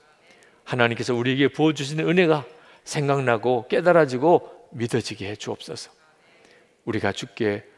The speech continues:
정성을 다해 구별해 드리는 추수감사헌금, 십일조와 감사헌금과 선교헌금, 건축헌금과 모든 구제헌금, 성도들의 고백과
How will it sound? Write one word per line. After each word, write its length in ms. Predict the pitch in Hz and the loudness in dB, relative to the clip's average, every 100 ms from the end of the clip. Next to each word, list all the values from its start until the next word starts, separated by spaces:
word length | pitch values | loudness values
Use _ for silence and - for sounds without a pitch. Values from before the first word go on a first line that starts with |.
| _ _ | _ _
정성을 500 | - 143 160 156 147 | -8 -4 -2 0 0
다해 380 | 120 117 120 120 - - | 0 2 2 0 -8 -10
구별해 380 | - 120 110 104 | -6 -2 -2 -2
드리는 520 | - 113 104 104 110 - _ _ _ _ | -4 -8 -6 -8 -8 -16 _ _ _ _
추수감사헌금, 920 | - 131 - 113 101 - 110 113 - - _ _ _ _ _ - | -14 -12 -12 -12 -12 -14 -14 -16 -20 -20 _ _ _ _ _ -10
십일조와 800 | - 127 123 - 107 107 104 - _ | -6 0 0 0 -2 0 -2 -8 _
감사헌금과 720 | - 107 92 110 104 95 95 | -10 -10 -6 -6 -6 -8 -8
선교헌금, 800 | 92 - 139 120 110 101 110 107 - _ _ _ _ _ _ | -8 -10 -10 -10 -10 -12 -18 -20 -20 _ _ _ _ _ _
건축헌금과 1040 | 113 110 - 120 107 104 104 104 101 101 - _ _ | -6 -6 -4 -2 -2 -6 -8 -10 -10 -12 -20 _ _
모든 440 | - - - 143 | -18 -10 -6 -6
구제헌금, 640 | - - - 113 135 - 117 _ _ _ - | -8 -14 -14 -14 -16 -20 -20 _ _ _ -20
성도들의 640 | - 151 131 117 113 113 104 | -10 -6 -4 -2 0 0 0
고백과 640 | - 117 113 - 113 101 | -2 2 2 2 -6 -6